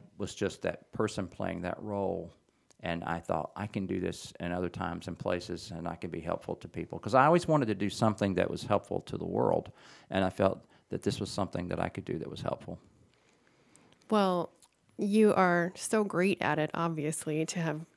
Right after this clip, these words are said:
Speaker 2: go-, come so far and have had the career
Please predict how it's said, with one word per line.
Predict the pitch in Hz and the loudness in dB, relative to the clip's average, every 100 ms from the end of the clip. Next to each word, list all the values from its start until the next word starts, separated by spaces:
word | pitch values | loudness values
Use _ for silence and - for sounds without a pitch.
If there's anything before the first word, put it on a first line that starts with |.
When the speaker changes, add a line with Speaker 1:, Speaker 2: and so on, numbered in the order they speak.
| - | -6
Speaker 2:
go-, | 165 160 | -4 -4
come | - 175 165 165 147 - | 0 2 4 2 0 -2
so | - - 180 | 0 4 4
far | 170 175 160 160 156 | 4 4 4 4 2
and | 170 | 0
have | 175 165 165 - - _ _ | 0 0 -2 -6 -18 _ _
had | - 180 170 | -2 0 0
the | 165 | -2
career | - 160 170 165 156 196 | -2 0 2 2 0 -6